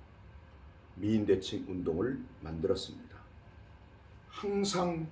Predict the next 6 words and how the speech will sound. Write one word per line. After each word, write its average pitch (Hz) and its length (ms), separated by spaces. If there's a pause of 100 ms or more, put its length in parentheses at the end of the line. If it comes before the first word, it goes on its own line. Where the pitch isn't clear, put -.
(120)
기뻐하라. - 560 (540)
쉬지 196 380
말고 165 720 (200)
기도하라. 131 600 (520)
범사에 196 1000 (260)
감사하라. 127 640